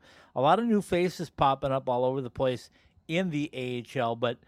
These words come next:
a lot of 'em, Stephen, are familiar to us, or at least to me, 'cause I see a lot of these N C double A guys and have seen them for a few years. So, uh, you know, a few guys like Magnus Chrona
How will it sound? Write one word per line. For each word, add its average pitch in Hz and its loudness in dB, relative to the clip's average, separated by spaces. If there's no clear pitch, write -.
a 120 -6
lot 151 4
of 180 -4
'em, 156 -4
Stephen, 143 -6
are 127 -2
familiar 135 2
to 120 -2
us, 131 2
or 120 -2
at 127 -4
least 139 -8
to 127 -6
me, 131 -4
'cause 120 -10
I 127 -4
see 143 -10
a 131 -2
lot 127 0
of 123 -8
these 113 -10
N 131 -6
C 123 -12
double 117 -4
A 131 -4
guys 110 -6
and 110 -8
have 139 -2
seen 123 -8
them 117 -6
for 120 -6
a 104 -8
few 127 -10
years. 123 -4
So, 117 -6
uh, 123 -2
you 151 -10
know, 143 0
a 127 -2
few 151 -12
guys 143 0
like 127 -8
Magnus 127 -6
Chrona 139 -4